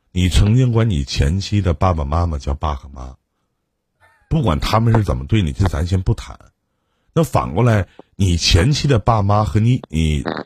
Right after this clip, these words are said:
现在的有意思的这个女孩子的爸妈，人家是直系亲属啊。就相当于你在一个篮子里挑鸡蛋啊，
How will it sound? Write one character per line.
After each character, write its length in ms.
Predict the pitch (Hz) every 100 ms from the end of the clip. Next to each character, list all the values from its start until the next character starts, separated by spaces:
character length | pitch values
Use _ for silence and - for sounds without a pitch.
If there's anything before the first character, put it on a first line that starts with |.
| _ _ _ _ _ _ _ _ _ _ _
现 320 | - 165 135
在 280 | 156 165 117
的 360 | 78 73 67 62 _ _ _ _ _ -
有 260 | 87 82 -
意 220 | 233 214
思 180 | - 85
的 80 | 82
这 140 | 117
个 80 | 113
女 200 | 85 67
孩 240 | - 67
子 120 | 110
的 40 | 117
爸 180 | 113 104
妈， 160 | 101
人 260 | 101 73 80
家 100 | 135
是 200 | - 110
直 420 | - - 87 117
系 260 | 185 - 226
亲 300 | - 76 69
属 180 | 69 -
啊。 160 | - - _ _ _ _ _ _ _ 719 _ _ _ _ _ _ _ _ _ _ _
就 180 | - 208
相 220 | - 185
当 120 | 190
于 40 |
你 100 | 170
在 140 | 85 160
一 260 | 87 95
个 140 | 175 208
篮 200 | 76 87
子 120 | 95
里 140 | 73
挑 200 | 67 80
鸡 160 | 71 71
蛋 180 | 78 78
啊， 200 | 55